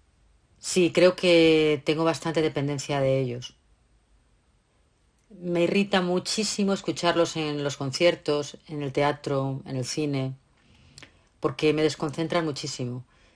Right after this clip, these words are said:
Especialmente me resultan molestas las llamadas. Me parece, la verdad, una falta de respeto y por eso suelo tenerla,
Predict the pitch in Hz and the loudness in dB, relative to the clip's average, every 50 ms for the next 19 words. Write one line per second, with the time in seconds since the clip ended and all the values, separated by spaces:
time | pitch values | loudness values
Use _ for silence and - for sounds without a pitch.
0 | _ _ _ _ _ - 151 - 175 165 - 190 185 185 190 208 208 202 - 240 | _ _ _ _ _ -12 -4 -2 0 0 2 2 2 2 2 2 2 2 2 2
1 | 226 208 190 170 160 151 - - 175 165 - 175 165 165 160 160 160 160 156 156 | 2 2 2 0 0 -2 -2 -2 -2 -2 0 0 0 0 0 0 -2 -4 -4 -6
2 | 156 156 151 160 - - - - - 160 156 156 151 175 175 - - - 202 196 | -6 -8 -8 -10 -12 -16 -18 -14 -10 -4 0 2 4 4 2 2 -2 -4 -2 0
3 | 190 165 139 143 127 131 123 120 113 113 113 - - _ _ - - - _ _ | 0 -2 0 0 0 0 0 0 0 -2 -6 -8 -14 _ _ -20 -20 -20 _ _
4 | _ - - - - - _ - 160 - 165 156 170 165 - 185 175 165 160 156 | _ -20 -20 -20 -20 -20 _ -8 -4 0 2 2 2 2 0 0 0 0 0 2
5 | 160 175 175 175 165 - - 160 147 160 151 147 143 135 - - - 170 165 - | 0 0 0 0 -2 -2 -4 -4 -2 0 0 0 0 -2 -4 0 0 0 0 0
6 | - 185 190 208 - _ _ _ _ _ _ _ _ _ _ _ _ _ _ _ | -4 -4 -4 -6 -8 _ _ _ _ _ _ _ _ _ _ _ _ _ _ _
7 | _ - - - 143 - 151 147 160 156 - - 180 165 - - 170 156 165 156 | _ -18 -14 -10 -6 -2 0 0 0 0 0 -2 -4 -4 -2 -2 -2 0 0 -2
8 | 151 151 143 147 139 143 147 143 143 139 139 | -2 -2 -4 -4 -4 -4 -4 -6 -6 -8 -10